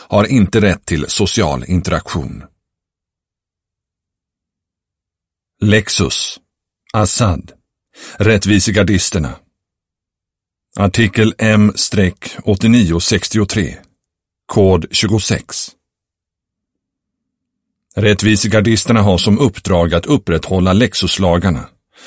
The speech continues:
och se till att de efterlevs. Gardister kan beviljas tillfällig permittering från detta uppdrag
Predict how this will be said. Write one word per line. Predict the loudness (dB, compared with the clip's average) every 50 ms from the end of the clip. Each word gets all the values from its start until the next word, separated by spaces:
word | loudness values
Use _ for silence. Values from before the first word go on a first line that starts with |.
| -20 -20 -12
och | -4 -2 0
se | 0 0
till | 2 2 2 4 4 4
att | 2 2
de | 0 0 0 0
efterlevs. | 0 -2 -2 -2 -4 -4 -4 -4 -6 -6 -8 -10 -12 -12 -14 -16 _ _ _ _ _ _ _ _ _ _ _ _ _ _ _ _ _ _ _ _ _
Gardister | -8 -2 0 2 2 2 2 2 0 0 0 0 -2
kan | 0 2 2 2 4
beviljas | 4 4 2 2 2 2 0 0 0 -2
tillfällig | -2 -2 0 0 0 -2 -2 -4 -2 -2 -2 -4 -2
permittering | -2 2 2 2 2 2 0 -2 -2 0 0 0 0 0
från | 0 -2 0 0 0
detta | 0 -2 0 0
uppdrag | 0 -2 -2 -6 -8 -8 -8 -8 -10 -14 -18